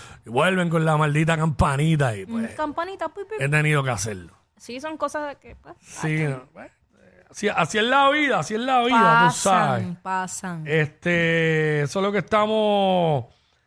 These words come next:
Speaker 1: hablando ahora mismo, aquí en WhatsApp en la nueva noventa y cuatro, terminé haciendo
Speaker 2: Lo
Speaker 1: lo
Speaker 2: que tanto criticaba.
Speaker 1: lo que tanto criticaba, lo que tanto critiqué.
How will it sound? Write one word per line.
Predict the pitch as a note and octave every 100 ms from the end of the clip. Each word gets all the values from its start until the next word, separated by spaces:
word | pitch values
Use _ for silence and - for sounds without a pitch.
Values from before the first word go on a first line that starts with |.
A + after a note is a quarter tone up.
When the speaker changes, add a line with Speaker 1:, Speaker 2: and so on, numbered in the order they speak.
| _
Speaker 1:
hablando | - D3+ D#3+ F3 G3+ G3+
ahora | F3+ F#3 F#3+
mismo, | F3+ E3 D3 A#2 - _ _ _
aquí | - C#3+
en | E3 F3
WhatsApp | F3+ - F3
en | F3
la | F3
nueva | F3 F3 F3
noventa | F#3 G3+
y |
cuatro, | F#3+ E3+ E3+ G#3+
terminé | G3 E3+ E3 D#3 D#3+ F3+ F#3+ G3 G#3+
haciendo | G3 G3 - A3+ B3 G#3+ G3+ - _ _ _ -
Speaker 2:
Lo | D3+
Speaker 1:
lo | G#3+
Speaker 2:
que |
tanto | A3 A#3 B3
criticaba. | B3 C4+ D4 A#3+ G3+
Speaker 1:
lo | F3+
que | F#3+
tanto | F3+ F3+ G3+
criticaba, | A3 A3 G#3 F#3+ G#3+ B3+
lo | A#3
que | G3
tanto | E3+ F3+ E3+
critiqué. | G3 G#3 G3 F#3+ D3 C#3 A2+